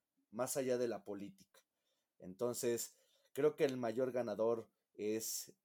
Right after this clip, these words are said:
el del dos mil veintiuno, va a ser el abstencionismo. Eh, la labor titánica que tienen que hacer los, las, los, las figuras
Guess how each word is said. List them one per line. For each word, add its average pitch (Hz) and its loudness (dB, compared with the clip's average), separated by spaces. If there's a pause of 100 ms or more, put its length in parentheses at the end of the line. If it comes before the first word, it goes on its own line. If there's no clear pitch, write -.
(140)
el 104 -8
del 104 -4
dos 110 -2
mil 127 -6
veintiuno, 120 -4
va 113 2
a - -2
ser 110 -2
el 95 -6
abstencionismo. 120 -2 (1000)
Eh, 110 2
la 120 4
labor 127 4
titánica 135 -2
que 104 -8
tienen 123 -6
que 101 -4
hacer 123 -2
los, 107 0
las, 101 -6
los, 98 -10
las 92 -6
figuras 127 0